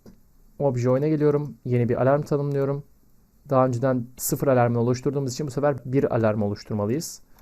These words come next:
Buranın içerisine de bu alarm çaldığında odayı yeniden başlatsın kodunu, yani room restart'ı ekliyoruz. Şimdi bunu ne olduğunda gerçekleştirecek, bu alarm ne zaman çalışacak, bunu ayarlamamız lazım. Bunu da obje kolonya içerisinden ayarlayacağız tabii ki.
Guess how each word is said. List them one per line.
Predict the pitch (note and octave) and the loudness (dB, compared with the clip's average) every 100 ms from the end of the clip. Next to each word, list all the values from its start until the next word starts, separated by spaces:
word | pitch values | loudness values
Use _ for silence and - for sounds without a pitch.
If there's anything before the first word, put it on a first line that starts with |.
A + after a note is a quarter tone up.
| - _ _ _ _ - | -20 _ _ _ _ -2
Buranın | D3+ C3 B2 | 0 0 0
içerisine | D3+ C#3 C3 A#2 | 2 2 2 2
de | C3 C#3 - _ _ - | 2 0 -8 _ _ -6
bu | C#3 C#3 | 2 4
alarm | C3 A2+ | 6 4
çaldığında | A2 C#3+ C3 A#2+ A#2 C3 B2+ - _ - | 2 2 2 2 2 0 0 -10 _ -4
odayı | C3 A#2+ A#2+ B2 - | 0 2 2 0 0
yeniden | B2+ A#2+ A2+ A2+ | 2 4 4 4
başlatsın | A2 - G#2+ - A#2 A2+ _ _ - - - | 2 0 -4 -4 -6 -8 _ _ -20 -20 -8
kodunu, | - G#2+ G#2 A2 | -2 0 2 2
yani | A2 G#2+ | 2 2
room | A2 B2 A#2+ | 2 2 4
restart'ı | B2 B2 - G#2+ G2+ - C#3+ - | 4 2 0 0 0 -2 -4 -2
ekliyoruz. | C3+ A2+ - G2+ - - - _ - | -2 -2 -6 -10 -10 -20 -20 _ -4
Şimdi | D#3+ C3 | -2 2
bunu | C3+ E3 F#3 - - _ - | 2 4 2 -4 -20 _ -2
ne | C3+ E3+ | 6 8
olduğunda | D#3+ A#2+ A#2 | 8 6 2
gerçekleştirecek, | A2+ G#2+ - A2 - A2 A2+ - | 2 0 -2 -6 -6 -4 -4 0
bu | B2 | 2
alarm | B2+ C3 B2+ | 4 4 4
ne | C3+ | 4
zaman | C#3 A#2+ | 4 2
çalışacak, | - G#2+ - E3+ F3 - | 2 -4 -2 -4 -4 -6
bunu | C#3 D#3 | 0 4
ayarlamamız | D#3+ A#2 G#2+ G#2 G2 - | 6 6 4 0 -2 -2
lazım. | G#2+ D#3+ F3 _ _ _ - - - - | -4 -4 -10 _ _ _ -20 -20 -12 -4
Bunu | E3+ D#3 | 0 4
da | F3 - | 2 2
obje | D#3 C3 E3 | 0 2 2
kolonya | F3 E3+ D#3+ | 2 2 2
içerisinden | D3+ C3 C#3+ | 0 0 2
ayarlayacağız | B2 A2 G#2 A2 | 2 2 0 -6
tabii | - G#2+ | -4 -6
ki. | G#2 D3+ | -4 -4